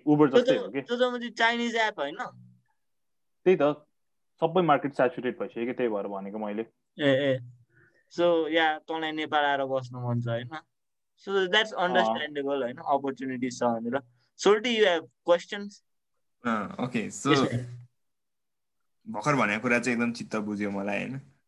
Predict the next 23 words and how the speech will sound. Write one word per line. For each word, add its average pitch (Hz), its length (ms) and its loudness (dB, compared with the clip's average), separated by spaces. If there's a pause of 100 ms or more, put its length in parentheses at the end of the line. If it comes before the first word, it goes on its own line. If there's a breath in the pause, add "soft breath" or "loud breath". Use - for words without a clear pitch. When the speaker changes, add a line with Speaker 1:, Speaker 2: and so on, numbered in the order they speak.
(200)
Speaker 2:
उम्। 120 300 2
Speaker 3:
What 123 200 6
do 131 140 -4
you - 80 2 (420)
think 139 120 0
are 127 260 6
areas, 117 680 4 (480)
उम्, 104 320 -8
तिमीले 117 360 0
उता 107 200 2
देखेको 104 420 -2
चाहिँ, 131 300 -2 (440)
जेमा 117 360 2
चाहिँ 123 220 0
अस्ट्रेलियामा 139 560 4
चाहिँ 139 200 2
एकदम 127 320 4
मजाले 127 320 4
स्याचुरेट 117 500 -2
भइसक्यो, 107 380 -4
तर 123 160 -2
नेपालमा 117 600 2
चाहिँ, 139 360 -4